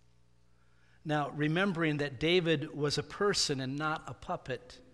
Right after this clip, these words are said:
that phrase indicates much of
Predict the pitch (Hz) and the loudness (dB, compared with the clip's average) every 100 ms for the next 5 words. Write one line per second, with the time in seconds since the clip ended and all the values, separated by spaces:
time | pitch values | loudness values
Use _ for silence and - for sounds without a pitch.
0 | - - - - - - 165 147 - 175 | -20 -20 -20 -20 -12 -2 -2 -2 2 4
1 | 175 170 - - 180 180 175 175 165 - | 6 6 4 0 2 2 2 2 2 0
2 | 156 156 185 175 - 156 147 117 | -2 0 0 0 0 2 0 -2